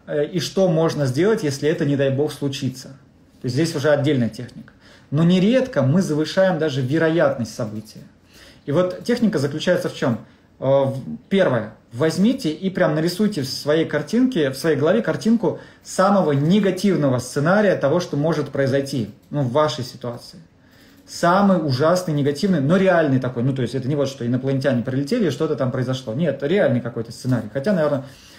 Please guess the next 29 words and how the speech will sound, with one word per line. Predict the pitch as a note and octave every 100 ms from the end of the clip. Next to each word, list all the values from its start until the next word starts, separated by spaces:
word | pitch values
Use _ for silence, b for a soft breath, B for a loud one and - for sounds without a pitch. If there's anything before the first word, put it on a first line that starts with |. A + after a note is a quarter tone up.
| B -
сейчас | - D#3 D3
и | C3 B2+
инопланетяне | C3+ C3 C3+ C3 B2+
могут | A2+ G#2+ -
прилететь. | A2 G#2+ A2 - B B B B B B
Вот. | - F#3+ - - -
И | A#3 C4
поставьте | - E3 - A3 A#3 -
вероятность. | D3 D#3+ E3 D#3 B2 A2 - - -
Какая, | D3 D3 G#3 A3
на | F3
ваш | D#3
взгляд, | C#3+ G#3+ -
вероятность | D3+ F#3+ F#3 - B3+
именно | B3+ A#3+ G#3+
такого | G#3+ F3+ - G#3 G#3+ D#3
в | A#2+ A2+
деталях | C3 C3+ F3+ G#3 F#3 -
сценария? | - D#3+ D#3+ C3
Вот | A#2+ C3+
именно, | F#3 F3+
что | F3+ D#3+
так | C3 F#3+ G#3+ A3
это | E3 -
и | D#3
будет. | C3 C#3+ A2+ - _ _ -
Напишите | C3+ C#3 - E3
процент | - B2+ B2+ F3 C#3+ -
прям. | B2